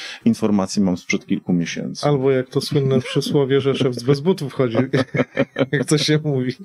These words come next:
Speaker 2: Proszę państwa, tymi troszeczkę krotochwilnymi akcentami kończymy dzisiejszy program. Dziękujemy uprzejmie za cierpliwość i uwagę, ale mam nadzieję, że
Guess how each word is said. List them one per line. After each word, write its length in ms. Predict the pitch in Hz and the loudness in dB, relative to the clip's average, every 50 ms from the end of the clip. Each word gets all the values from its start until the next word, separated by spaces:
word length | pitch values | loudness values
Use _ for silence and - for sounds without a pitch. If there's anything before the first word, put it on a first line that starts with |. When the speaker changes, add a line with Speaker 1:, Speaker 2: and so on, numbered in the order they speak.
| - 226 185 - - 196 - - - _ _ _ | -4 -2 -2 -2 -4 -6 -6 -8 -14 _ _ _
Speaker 2:
Proszę 300 | - 170 175 170 175 160 | 0 2 2 2 2 2
państwa, 520 | 151 165 160 160 156 156 - - 139 131 - - _ _ - - - _ _ _ _ _ _ _ _ _ _ | 2 2 2 2 0 -2 0 0 0 0 -2 -6 _ _ -20 -20 -20 _ _ _ _ _ _ _ _ _ _
tymi 360 | - 196 190 185 175 170 160 | 0 2 2 4 4 2 2
troszeczkę 460 | 165 165 160 147 180 165 - - 156 147 | 0 -2 0 0 0 -2 0 -2 -4 0
krotochwilnymi 880 | - 156 151 156 156 147 - - 151 143 170 190 185 165 151 143 135 | 0 -2 0 2 0 -2 0 0 0 4 4 4 4 4 4 4 2
akcentami 800 | 127 123 - - 151 139 143 - 143 139 143 143 139 135 139 135 - - - _ _ | 2 0 0 0 0 0 2 2 2 2 2 2 2 2 0 0 -2 -8 -18 _ _
kończymy 460 | - - 139 139 - - 160 139 131 120 | 0 0 0 2 2 0 0 2 0 0
dzisiejszy 500 | 120 120 117 - 127 131 131 - 143 127 | 0 -2 0 0 0 0 2 0 0 -2
program. 520 | - - 135 127 120 131 139 143 156 151 156 - _ - - - - - _ _ _ | 0 0 0 0 2 2 0 0 0 -2 -4 -10 _ -14 -14 -12 -14 -14 _ _ _
Dziękujemy 560 | 143 127 147 147 147 156 151 143 143 139 139 135 | 0 2 2 2 2 2 2 2 4 4 2 2
uprzejmie 460 | 131 120 - - 151 139 135 135 131 | 2 0 0 0 2 2 2 2 2
za 120 | 123 135 | 2 0
cierpliwość 600 | 131 - 143 127 123 151 156 151 143 131 - - | 0 0 -2 0 2 2 2 2 2 0 0 0
i 40 | 131 | 0
uwagę, 480 | 127 123 123 127 120 113 117 117 139 151 - - - - | 2 2 2 2 0 2 2 0 0 0 -4 -10 -6 -2
ale 180 | 147 147 156 151 | 2 2 2 2
mam 180 | 156 160 156 | 2 2 2
nadzieję, 400 | 151 151 139 135 147 147 143 139 | 2 2 2 2 2 2 2 2
że 400 | 127 135 139 139 135 131 131 131 | 2 2 2 4 4 4 2 0